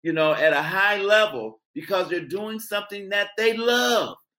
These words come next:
You know, and when we find that, like Ron always says, when we find that sweet spot, <laughs> then we take advantage of it, 'cause, you know, our children are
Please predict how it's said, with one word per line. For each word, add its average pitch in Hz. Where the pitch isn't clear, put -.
You 160
know, 185
and 175
when 196
we 202
find 220
that, 214
like 156
Ron 190
always 165
says, 165
when 160
we 160
find 202
that 185
sweet 240
spot, 147
<laughs> 240
then 247
we 240
take 226
advantage 196
of 147
it, 131
'cause, 143
you 190
know, 185
our 190
children 208
are 160